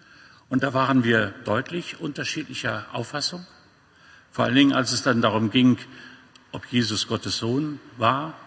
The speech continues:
und ist. Aber all das brachte uns noch nicht, hatten wir so den Eindruck, zum eigentlichen Punkt. Und dann hatte ich so etwas wie eine Eingebung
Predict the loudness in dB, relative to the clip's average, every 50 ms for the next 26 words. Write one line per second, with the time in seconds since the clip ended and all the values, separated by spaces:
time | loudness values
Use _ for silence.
0 | -14 -14 -10 -6 -6 -4 -4 -4 -6 -8 -14 -20 -20 -20 -20 _ _ _ _ _
1 | _ _ _ _ _ _ _ _ _ _ _ _ _ _ _ _ _ _ _ _
2 | _ _ _ _ _ -8 -4 0 2 2 4 4 4 4 6 4 4 4 2 -2
3 | -6 -14 -18 -20 -20 -20 -20 -20 -20 -20 -20 -20 -20 _ _ _ _ _ -4 -2
4 | -2 -2 -2 -2 -2 0 0 -2 -2 -2 -4 -4 -2 -2 -2 -2 -2 -4 -8 -14
5 | -14 -14 -6 -4 -4 -4 -2 -2 -4 -2 0 -2 -2 -2 -4 -4 -2 0 0 2
6 | 0 0 -4 -8 -8 -8 -8 -6 -6 -6 -6 -6 -6 -6 -8 -8 -8 -8 -10 -10
7 | -6 -4 -2 -2 -2 -4 -6 -8 -8 -2 0 0 0 0 -4 -4 -4 -4 -4 -4
8 | -4 -6 -6 -4 -4 -4 -4 -4 -4 -4 -4 -4 -4 -4 -4 0 0 0 0 0
9 | -2 0 0 0 0 0 -2 -4 -4 -4 -6 -8 -8